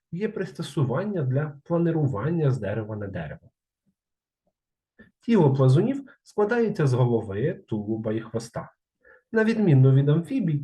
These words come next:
вони мають шию, яка збільшує рухливість голови. На голові розташовані органи чуття. Найбільш розвиненими є очі, які прикриті трьома повіками. Мають слізні залози і розрізняться кольори. Ніздрі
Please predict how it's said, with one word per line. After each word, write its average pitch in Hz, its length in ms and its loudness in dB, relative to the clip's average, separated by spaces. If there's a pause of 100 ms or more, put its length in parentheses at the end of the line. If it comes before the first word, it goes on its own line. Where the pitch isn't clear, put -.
(140)
вони 180 220 -2
мають 175 260 -2
шию, - 420 -2 (180)
яка 113 240 -6
збільшує 104 640 -6
рухливість 104 480 -2
голови. 95 400 -6 (760)
На 208 120 2
голові 196 340 2
розташовані 131 680 2
органи 131 500 0
чуття. 143 440 -10 (500)
Найбільш 135 520 2
розвиненими 131 720 0
є 135 240 -2
очі, 104 580 -10
які 104 240 -6
прикриті 131 540 -6
трьома 110 440 -6
повіками. 92 640 -8 (500)
Мають 208 380 0
слізні 175 520 -4
залози 123 720 -2
і 127 100 -2
розрізняться 120 680 -6
кольори. 127 420 -6 (920)
Ніздрі 160 540 -2